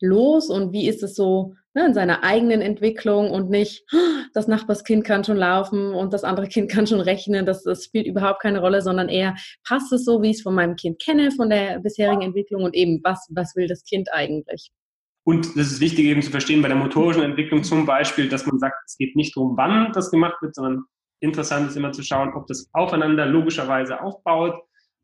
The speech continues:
Speaker 1: Ja.
Speaker 2: Ähm, lieber laufen die Kinder viel später, als die meisten Eltern sich das wünschen,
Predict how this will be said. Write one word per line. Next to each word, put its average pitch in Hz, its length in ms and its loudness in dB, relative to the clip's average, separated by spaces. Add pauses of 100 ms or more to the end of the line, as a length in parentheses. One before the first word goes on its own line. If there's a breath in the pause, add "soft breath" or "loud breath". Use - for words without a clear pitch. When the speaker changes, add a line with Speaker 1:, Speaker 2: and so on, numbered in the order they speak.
(140)
Speaker 1:
Ja. 180 180 -2
Speaker 2:
Ähm, 131 440 -2 (400)
lieber 151 640 -2
laufen 165 340 -2
die 156 100 -4
Kinder 151 280 -2
viel 190 180 -6
später, 170 360 -4
als 147 180 -6
die 151 60 -10
meisten 147 440 -6
Eltern 147 280 -4
sich 147 120 -6
das 127 220 -12
wünschen, 185 500 -2